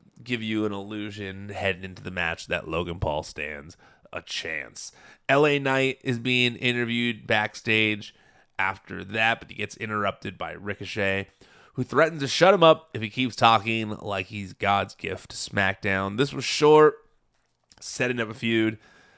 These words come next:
But one of those things where I say I think L A Knight and Ricochet both have potential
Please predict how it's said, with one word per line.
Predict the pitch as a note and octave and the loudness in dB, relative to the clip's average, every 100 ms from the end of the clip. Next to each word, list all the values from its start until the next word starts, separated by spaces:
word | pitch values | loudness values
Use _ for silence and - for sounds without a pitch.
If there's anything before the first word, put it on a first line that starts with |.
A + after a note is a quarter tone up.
| _ _ - | _ _ -2
But | D3 | 2
one | E3+ | 4
of | |
those | E3+ - | 4 2
things | E3 E3+ | 0 4
where | D3+ | 6
I | C#3+ | 6
say | C3+ C3 | 4 4
I | |
think | B2 B2+ A2+ | 2 0 -2
L | A2+ | 0
A | A2+ | 2
Knight | A2+ A2+ A2 | 2 2 2
and | G#2+ | 0
Ricochet | A2 G#2 A#2+ G#2 | 0 0 2 2
both | G2 G#2 G2+ | 2 -4 -2
have | G2+ F#2+ | -2 -2
potential | - A2 G#2 G2+ F#2 F2 | -4 -6 -6 -6 -8 -8